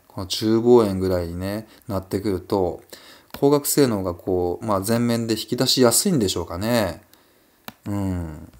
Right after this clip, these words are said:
驚きですね。うん、この、もうピントも本当にラフですよ。うん。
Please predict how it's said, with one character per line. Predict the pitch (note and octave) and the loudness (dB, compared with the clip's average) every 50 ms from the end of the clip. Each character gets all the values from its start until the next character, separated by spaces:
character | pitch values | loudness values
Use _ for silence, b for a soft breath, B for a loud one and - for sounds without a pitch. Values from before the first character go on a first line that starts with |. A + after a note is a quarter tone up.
| _ _ - | _ _ -6
驚 | - G#2+ A2 B2 C#3 D#3+ F3+ F3+ | -2 -2 0 2 4 4 4 4
き | F3+ - F#3 | 4 6 6
で | F3+ F3+ | 6 6
す | - A#2 | 6 2
ね。 | G2 F#2 F2+ F2 F2 F2 - - _ _ _ _ _ - | 0 -2 -2 -4 -6 -8 -10 -20 _ _ _ _ _ -12
う | A2+ | -8
ん、 | G2+ F#2 F2+ F2 | -8 -8 -8 -8
こ | - - A2+ A2 G#2+ | -8 -4 -2 -2 0
の、 | A2 A2 A2 A2 A2 G#2+ G#2 - - - _ _ _ - B B B B B B B _ _ _ _ _ _ _ _ _ _ _ | 0 0 2 2 2 2 0 -2 -6 -14 _ _ _ -20 B B B B B B B _ _ _ _ _ _ _ _ _ _ _
も | - C3+ D3+ C3+ | -2 2 2 2
う | - | 2
ピ | - - A3+ A#3+ | 4 4 6 6
ン | B3 A#3 | 6 6
ト | B3+ A#3 | 4 4
も | A3 G#3+ G#3 | 6 6 6
本 | - G#3 A#3 | 6 4 2
当 | A3 A3+ A3 | 4 4 4
に | G#3+ G#3 F3+ C#3+ C3+ | 4 4 2 6 8
ラ | E3 A#3 | 8 8
フ | A#3+ F#3+ | 8 6
で | B2 F#2+ | 0 0
す | - - | -2 -2
よ。 | F2 F2 - - _ _ _ _ _ - | -4 -6 -6 -10 _ _ _ _ _ -14
う | B2 | -12
ん。 | A2 G2 F#2 E2 D#2+ F2 | -10 -10 -10 -10 -12 -14